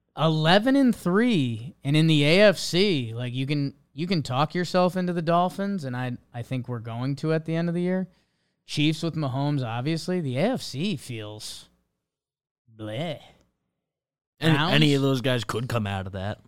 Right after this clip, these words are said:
Speaker 1: You're just not gonna really believe in the Browns. Like, they're having fun and winning games. Chiefs you'll believe in 'cause of Mahomes, but they've looked pretty ugly recently. And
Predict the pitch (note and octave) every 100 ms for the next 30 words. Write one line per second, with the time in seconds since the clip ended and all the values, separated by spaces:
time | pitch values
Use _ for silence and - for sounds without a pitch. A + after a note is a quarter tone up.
0 | _ _ - F#3+ B3 F#3 F#3 F#3+ G3 D#3+
1 | D#3+ D#3 B2 A#2 B2+ G#3 G3 C3+ A2 G2+
2 | A2 G#2+ B2 F3 E3 C3 C3 B2+ B2 -
3 | - _ _ _ _ _ - C#3+ E3 F3
4 | D#3 B2+ C3+ B2+ B2 A#2 A2+ A2+ C3+ E3
5 | - _ _ - D#3+ E3+ F#3 F3 D#3+ D3+
6 | D#3 D#3 C#3 C#3 A2+ A2+ D3 C3 A#2+ A#2+
7 | C3 C#3 C#3+ - - A#2+ A2 A2 A2 A2
8 | G#2+ G#2+ - A#2 A#2 D#3